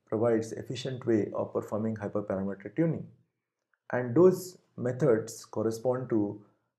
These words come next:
the regularization methods, which is Lasso C V, Riz C V, and Elastic Net C V. Then we looked at how to perform data splits in hyperparameter tuning and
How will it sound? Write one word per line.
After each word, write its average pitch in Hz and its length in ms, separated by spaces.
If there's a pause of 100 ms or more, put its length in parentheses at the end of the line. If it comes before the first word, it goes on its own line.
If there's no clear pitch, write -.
the 101 240
regularization 107 720
methods, 98 440
which 101 180
is 95 220
Lasso 95 320
C 165 200
V, 135 240 (160)
Riz 113 260
C 135 100
V, 110 300 (180)
and 101 140
Elastic 95 420
Net 95 160
C 143 120
V. 113 80 (1700)
Then 151 120
we 160 120
looked 185 260
at 143 340
how 131 120
to 127 120
perform 127 440
data 110 260
splits - 600
in 110 80
hyperparameter 101 760
tuning 117 400 (360)
and 107 360